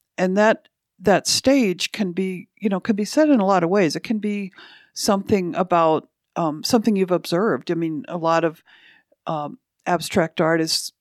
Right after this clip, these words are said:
pull ideas from the visual world, from the landscape, or from figurative ideas or something like that.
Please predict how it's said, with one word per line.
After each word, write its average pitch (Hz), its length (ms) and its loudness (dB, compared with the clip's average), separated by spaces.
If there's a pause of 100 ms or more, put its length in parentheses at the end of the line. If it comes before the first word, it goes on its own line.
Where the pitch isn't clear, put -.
(220)
pull 233 280 2
ideas 170 500 0
from 156 420 -2
the 160 100 -4
visual 151 360 -6
world, 143 440 -2
from 143 420 -8
the 151 100 -6
landscape, 147 720 -6
or - 140 -10
from - 400 -10
figurative 147 600 -8 (420)
ideas 160 560 -4
or 165 60 -10
something 165 360 -8
like 151 220 -8
that. 156 280 -4